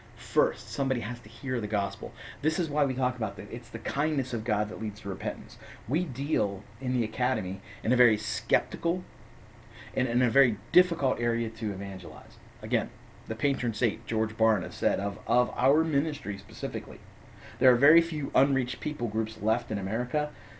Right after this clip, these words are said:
Graduate students are probably the largest group of those unreached peoples."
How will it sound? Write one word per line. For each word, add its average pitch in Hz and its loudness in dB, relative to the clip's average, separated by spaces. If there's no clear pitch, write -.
Graduate 135 4
students 117 -2
are 123 6
probably 120 0
the 110 -4
largest 104 -2
group - -8
of 92 -4
those 90 -4
unreached 90 -10
peoples." - -14